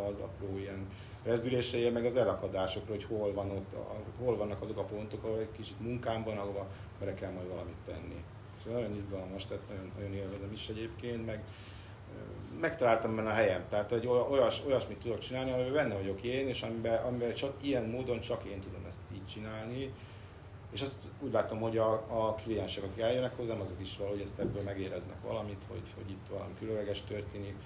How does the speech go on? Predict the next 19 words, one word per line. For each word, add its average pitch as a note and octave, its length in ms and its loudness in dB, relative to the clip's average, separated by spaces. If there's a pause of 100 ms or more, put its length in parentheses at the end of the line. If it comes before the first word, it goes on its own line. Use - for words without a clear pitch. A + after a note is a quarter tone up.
(100)
hogy G#2+ 100 -4
az G#2 60 0
egész F#2+ 300 0
róluk A2 360 0
is G#2+ 120 -4
szól. G2+ 460 0 (1080)
Ö, - 20 -6 (1000)
és - 180 -2
ez B2 120 0
nekem C#3 280 2
egy C3 100 2
eszköz D#3+ 380 4
most B2 240 -2
arra, C3+ 360 6
hogy A#2+ 280 2
én C3+ 120 0
megmutassam A2+ 640 0
magam A#2 360 2
a, G#2+ 160 0